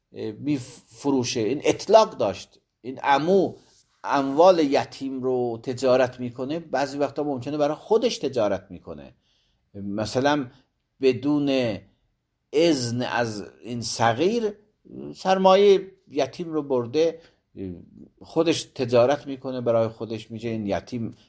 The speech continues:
فعلاً این پولها مونده دیگه، من، انگار من قرض گرفتم از این یتیم،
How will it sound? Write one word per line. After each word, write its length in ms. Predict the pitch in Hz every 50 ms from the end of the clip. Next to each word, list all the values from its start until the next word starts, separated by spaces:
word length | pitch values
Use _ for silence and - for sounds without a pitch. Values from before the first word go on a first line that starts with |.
| _
فعلاً 300 | _ - 113 104 101 110
این 200 | 113 113 107 101
پولها 560 | 95 - 107 101 95 85 87 107 120 120 117 - - _ _ _ _ _ _ 170 170 175 - - - -
مونده 520 | - 135 135 147 156 156 165 165 170 233
دیگه، 280 | 226 208 160 143 147 139
من، 120 | 139 147
انگار 340 | 143 139 139 139 156 160 156
من 220 | 147 147 143 139 123
قرض 420 | 139 147 147 139 127 110 92 87
گرفتم 460 | 87 82 85 87 - - 87 82 78
از 240 | 78 78 76 - - -
این 220 | - 78 85 78
یتیم، 420 | 73 71 65 - - - 64 -